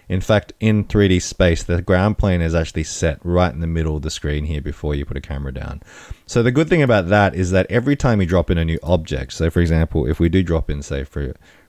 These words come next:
for example, another, like, just say we drop in another object, um, and it is three D, it'll automatically default to the very center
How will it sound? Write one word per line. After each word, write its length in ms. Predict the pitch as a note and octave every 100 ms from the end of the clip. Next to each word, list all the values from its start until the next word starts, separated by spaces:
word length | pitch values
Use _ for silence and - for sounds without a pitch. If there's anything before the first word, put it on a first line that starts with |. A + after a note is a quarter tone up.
| -
for 80 | D#2+
example, 340 | D2 C#2+ C#2
another, 460 | D2 D2 D2+ D2+ -
like, 200 | C2+ C#2 _
just 180 | C#2 -
say 100 | C2
we 140 | C2
drop 220 | C2+ C#2+
in 60 | C#2+
another 260 | C2+ C2+ B1
object, 520 | D2 D2 A#1+ - - - - _ _ -
um, 400 | F#2 D#2 D2+ C#2+ _ -
and 320 | D#2+ D#2 D#2
it 100 | D#2+
is 140 | D#2
three 300 | - E2+ D2
D, 420 | C#2 D#2+ C#2+ - - _ _
it'll 260 | E2+ F2+ F#2
automatically 460 | A2+ G#2+ F#2+ E2 D#2
default 480 | D#2 D#2 D#2 C#2+
to 260 | - E2 D#2
the 220 | A1+ D#2+
very 280 | D2+ E2+ D#2+
center 640 | - E2 D#2 - D#2 D2